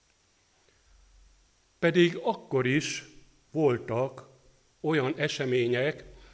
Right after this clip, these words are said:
ebben az egy napban is, amik az ő isteni hatalmáról beszéltek. Ugyanebben a történetben János evangéliuma ezt mondja:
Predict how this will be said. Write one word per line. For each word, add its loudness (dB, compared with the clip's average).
ebben 2
az 0
egy 2
napban -2
is, -2
amik 4
az 2
ő 6
isteni 0
hatalmáról -6
beszéltek. -8
Ugyanebben 4
a 2
történetben 2
János 2
evangéliuma 0
ezt 2
mondja: 2